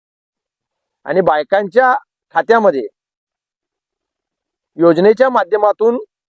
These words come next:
थेट पैसे टाकल्यानंतर ते आपल्याला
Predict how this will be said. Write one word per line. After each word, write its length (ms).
थेट 220
पैसे 220
टाकल्यानंतर 680
ते 60
आपल्याला 380